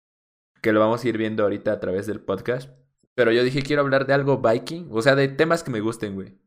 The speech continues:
Y en principio, pues, quise meter algo viking. También quise meter un poquito de, del tema música, porque investigando ya en-, me encontré con esto. Y también,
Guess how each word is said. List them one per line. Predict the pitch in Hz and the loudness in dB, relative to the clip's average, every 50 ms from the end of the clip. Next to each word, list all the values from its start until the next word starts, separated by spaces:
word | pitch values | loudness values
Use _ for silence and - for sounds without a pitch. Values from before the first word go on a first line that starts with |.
| _ _ - | _ _ -6
Y | 104 110 | -4 -4
en | 107 95 | -4 -4
principio, | - 110 110 110 - 135 131 135 135 131 131 131 | -4 -8 -8 -6 -6 -6 -4 -2 -4 -4 -4 -6
pues, | 104 101 | -12 -12
quise | - - 113 127 120 | -10 -12 -10 -10 -10
meter | 113 101 - 110 113 | -8 -6 -4 -2 -2
algo | 110 110 107 110 98 95 - | -2 -2 -2 -4 -4 -2 -2
viking. | - 104 113 110 - - 147 165 - _ _ _ _ _ _ _ _ _ _ _ _ _ _ _ _ _ _ _ _ _ _ _ _ _ _ _ - | -2 -2 -2 -4 -6 -14 -16 -16 -18 _ _ _ _ _ _ _ _ _ _ _ _ _ _ _ _ _ _ _ _ _ _ _ _ _ _ _ -2
También | 104 110 110 113 113 110 | -2 0 0 -2 -4 -4
quise | 123 - - 127 117 110 104 92 90 | -8 -4 0 2 2 2 2 0 -2
meter | 95 101 98 95 - 117 117 | -2 -4 -4 0 2 2 2
un | 113 113 110 | 2 0 -4
poquito | - 117 113 - 113 95 - 127 120 | -4 -4 -4 -4 -6 -4 0 0 0
de, | 104 104 95 92 85 82 113 - _ _ _ _ - | 2 0 0 -2 -2 -4 -8 -12 _ _ _ _ -14
del | 101 95 104 101 98 - | -8 -4 -4 -4 -4 -2
tema | 113 110 110 117 110 | -2 -2 0 0 -2
música, | 107 101 104 113 117 - 135 131 131 135 143 139 | -2 -4 -4 -6 -4 -4 -6 -4 -4 -4 -6 -6
porque | - 139 - - 95 95 - _ _ _ _ - | -8 -12 -10 -8 -10 -10 -10 _ _ _ _ -6
investigando | 110 104 101 104 101 - - 104 101 104 104 104 104 104 | -4 -2 -2 -2 -4 -2 -4 -2 -2 -2 -2 -2 -4 -6
ya | 98 98 98 95 95 98 - _ _ _ | -4 -4 -4 -6 -6 -8 -12 _ _ _
en-, | - 104 95 98 101 | -12 -12 -12 -8 -6
me | 107 104 | -6 -6
encontré | 98 95 - 98 95 95 98 101 98 | -6 -4 -6 -6 -6 -4 -6 -6 -4
con | 110 104 107 104 | -4 -6 -6 -6
esto. | 110 - - - 165 - - _ _ _ _ _ _ _ _ _ _ _ _ _ _ _ _ _ _ _ _ _ _ _ _ _ _ _ _ _ _ - | -8 -10 -10 -12 -12 -12 -14 _ _ _ _ _ _ _ _ _ _ _ _ _ _ _ _ _ _ _ _ _ _ _ _ _ _ _ _ _ _ -8
Y | 110 104 | -8 -2
también, | 104 107 104 107 110 113 110 107 107 - | -2 -2 0 0 0 0 -2 -4 -8 -12